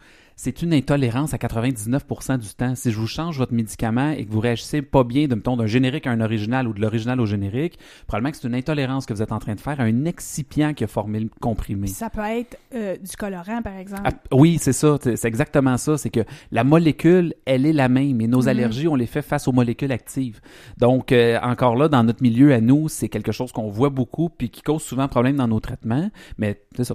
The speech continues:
Speaker 1: t'as raison. C'est, c'est souvent dans l'excipient qu'on va avoir un problème. Oui, on peut faire une allergie à un excipient. On peut faire une intolérance à un excipient. Encore là, ça peut être difficile à diagnostiquer. Par contre, on peut pas,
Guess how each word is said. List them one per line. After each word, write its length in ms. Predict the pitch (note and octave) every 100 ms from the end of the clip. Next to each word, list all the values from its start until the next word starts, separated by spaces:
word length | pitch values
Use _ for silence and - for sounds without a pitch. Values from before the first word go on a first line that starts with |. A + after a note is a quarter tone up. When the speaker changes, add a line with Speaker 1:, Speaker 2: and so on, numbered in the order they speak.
| -
Speaker 1:
t'as 120 | A#2+
raison. 260 | C3+ B2+ C#3
C'est, 180 | -
c'est 140 | A#2 A#2
souvent 220 | - C3+
dans 80 | C3+
l'excipient 500 | B2 - - - C#3
qu'on 140 | C3+
va 60 | A2+
avoir 200 | A#2 A#2+
un 80 | A2+
problème. 480 | - G#2 G#2 C#3 F3 - - -
Oui, 180 | C3+
on 60 | E3
peut 80 | C#3
faire 140 | C3+ C3
une 120 | A#2+
allergie 600 | A#2+ A#2 A2 G#2+ B2+ C#3 _
à 80 | A2+
un 160 | A2
excipient. 520 | A#2 - - C3 D3 -
On 80 | B2
peut 100 | A2+
faire 160 | A#2+
une 140 | G#2+ A2+
intolérance 640 | A2+ D3 D3+ D#3+ E3+ -
à 20 |
un 140 | A#2+ A#2
excipient. 440 | - - - C#3 -
Encore 300 | A2+ B2+ C3
là, 80 |
ça 100 | C3+
peut 120 | G#2+ A2+
être 60 |
difficile 400 | G#2 G#2 - C3 A#2+
à 40 |
diagnostiquer. 680 | G#2+ G#2+ G#2+ - - - G3 - - -
Par 200 | - A#2
contre, 440 | - D3+ D#3+ D#3 - - _
on 100 | A#2+
peut 100 | A#2+
pas, 380 | C3 E3+ F3 F3